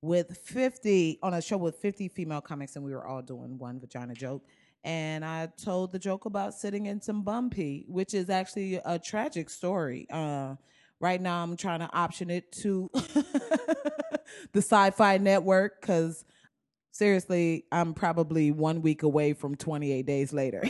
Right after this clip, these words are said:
<laughs> This was a long time ago, so I think I'm just slowly moving into becoming a mutated, I don't know, whatever you become when you sit in homeless people pee.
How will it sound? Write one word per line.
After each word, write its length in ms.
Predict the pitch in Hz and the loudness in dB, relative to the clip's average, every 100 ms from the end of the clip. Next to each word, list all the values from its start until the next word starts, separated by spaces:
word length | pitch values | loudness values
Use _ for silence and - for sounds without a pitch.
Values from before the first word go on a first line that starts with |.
| - | 4
<laughs> 200 | 339 285 - - 294 - 277 277 - - - 254 | 8 10 12 10 8 6 4 4 -2 -10 -6 6
This 160 | 226 247 | 8 8
was 120 | 220 | 8
a 80 | 202 | 8
long 260 | 185 190 | 8 6
time 240 | 233 190 180 | 6 4 6
ago, 300 | 175 160 156 | 6 6 6
so 200 | 160 151 | 4 4
I 100 | 143 | 4
think 300 | 175 165 - | 2 2 2
I'm 200 | 156 156 | 0 2
just 220 | 151 - | 0 0
slowly 340 | 156 156 156 | 2 4 4
moving 380 | 151 160 151 147 | 2 2 2 0
into 480 | 147 147 165 151 139 - - - | -2 -2 2 2 2 -4 -18 -4
becoming 460 | 151 180 156 147 | 0 0 0 0
a 40 | 151 | 0
mutated, 760 | 151 151 151 175 147 147 143 - _ _ _ _ _ _ - | 2 2 2 -2 -2 0 -2 -6 _ _ _ _ _ _ -4
I 120 | 143 | 0
don't 160 | 160 151 | 2 2
know, 240 | 135 120 147 | -2 -4 4
whatever 360 | 202 220 208 | 6 6 6
you 120 | 220 | 4
become 480 | 196 190 226 185 170 | 2 2 4 4 2
when 120 | 165 | 0
you 80 | 165 | -2
sit 240 | 165 175 160 | 0 0 0
in 120 | 151 | 0
homeless 320 | 170 160 147 | 0 -2 -2
people 280 | 165 143 147 | -2 -2 -2
pee. 400 | - 151 127 | -2 -4 -4